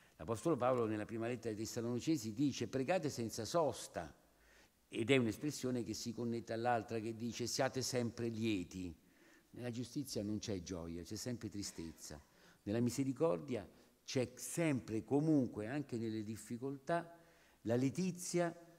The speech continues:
di, di, dei sentimenti che, che entrano in collegamento tra di loro, la letizia di aver trovato una risposta, la letizia dell'aver cercato comunque,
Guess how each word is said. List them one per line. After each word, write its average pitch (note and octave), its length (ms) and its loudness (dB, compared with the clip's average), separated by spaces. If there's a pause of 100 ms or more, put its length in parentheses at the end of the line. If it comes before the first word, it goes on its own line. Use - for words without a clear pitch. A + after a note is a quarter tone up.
(140)
di, A#2+ 500 0
di, C3 520 4
dei B2 180 2
sentimenti C#3 720 4
che, A#2 440 -2 (200)
che B2+ 80 2
entrano C3+ 360 4
in A2+ 60 2
collegamento B2 640 2
tra A#2 140 0
di A#2 160 0
loro, B2 360 4
la G#2 120 0
letizia C3 420 0
di A2+ 80 0
aver A2 220 0
trovato A#2+ 380 0
una A2+ 120 0
risposta, A2+ 580 0
la F#2 100 -6
letizia A2 520 -2 (400)
dell'aver A#2 460 4
cercato A2+ 800 0 (340)
comunque, C3 840 2